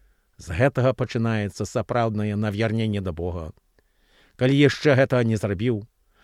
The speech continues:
у шчырай малітве звярніся да Господа і прызнайся ў сваіх грахах. Ён абяцае дараваць і дапамагчы табе перамагаць над тваімі слабасцямі і грахамі,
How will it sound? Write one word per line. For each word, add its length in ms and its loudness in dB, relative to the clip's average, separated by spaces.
у 80 2
шчырай 480 8
малітве 560 2
звярніся 760 2
да 180 -2
Господа 560 0
і 80 -4
прызнайся 540 4
ў 20 2
сваіх 320 0
грахах. 400 -6
Ён 240 0
абяцае 560 4
дараваць 720 -2
і 120 -6
дапамагчы 640 -4
табе 480 -4
перамагаць 640 -4
над 160 -4
тваімі 400 -2
слабасцямі 800 -2
і 100 -2
грахамі, 560 -6